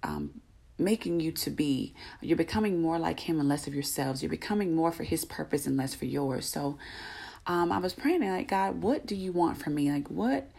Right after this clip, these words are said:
um, is my purpose? What is your, your vision for my life? Where do you want me to go? Where am, where do you see me going from here?" And God took me to Habakkuk,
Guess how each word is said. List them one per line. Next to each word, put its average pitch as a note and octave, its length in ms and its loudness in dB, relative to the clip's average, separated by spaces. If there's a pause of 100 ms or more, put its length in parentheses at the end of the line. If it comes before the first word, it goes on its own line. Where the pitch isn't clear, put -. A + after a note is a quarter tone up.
(460)
um, F3 200 2
is D#3+ 140 0
my C#3+ 140 0
purpose? D3+ 580 -2
What F#3+ 140 0
is G3 120 2
your, E3 160 0 (140)
your E3 240 4
vision E3 400 4
for D3+ 120 -6
my D3+ 180 0
life? C#3+ 100 -4
Where G3 140 -2
do G#3+ 60 2
you F#3+ 180 -2
want E3 180 0
me D#3+ 80 2
to D#3 80 -2
go? E3 240 0
Where E3 220 0
am, A3+ 220 2
where F#3 120 0
do G3+ 60 0
you G#3 80 2
see F#3 180 -2
me D#3+ 140 0
going D3+ 440 2
from C#3+ 200 -2
here?" - 420 0 (680)
And F3+ 340 4
God C#4 300 4
took G3+ 180 0
me G3 120 0
to E3+ 500 0
Habakkuk, - 580 2